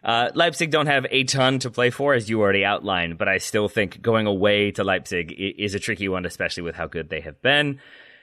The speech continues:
Uh, and, and then Bochum, uh, checking it really quickly, Bochum are home to Leverkusen, and that seems like it might be just a little bit too tough of an ask.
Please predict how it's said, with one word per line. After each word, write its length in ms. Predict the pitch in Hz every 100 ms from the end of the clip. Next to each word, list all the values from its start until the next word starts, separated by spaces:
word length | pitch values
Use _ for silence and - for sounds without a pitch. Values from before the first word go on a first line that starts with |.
| _
Uh, 340 | - 120 120 -
and, 220 | 127 135 -
and 600 | 135 135 110 82 110 98
then 320 | 104 127 117
Bochum, 760 | 110 135 135 131 123 117 117 107
uh, 280 | 95 98 95
checking 400 | - 113 98 101
it 140 | 95 -
really 300 | 98 95 90
quickly, 840 | - - _ 160 147 - 147 139
Bochum 480 | 131 131 135 123 120
are 140 | 107
home 420 | - 131 123 123
to 120 | 117
Leverkusen, 880 | 104 117 123 143 147 135 160 165 170 -
and 380 | 101 101 92 -
that 340 | 104 110 -
seems 460 | - 131 135 135 139
like 160 | 127
it 100 | -
might 280 | 127 127 87
be 360 | 135 139 139 - _ -
just 260 | 135 131 -
a 80 | 131
little 320 | 156 180 170
bit 240 | 170 -
too 160 | - 160
tough 340 | 160 151 -
of 200 | - 123
an 100 | 127
ask. 440 | 123 123 127 -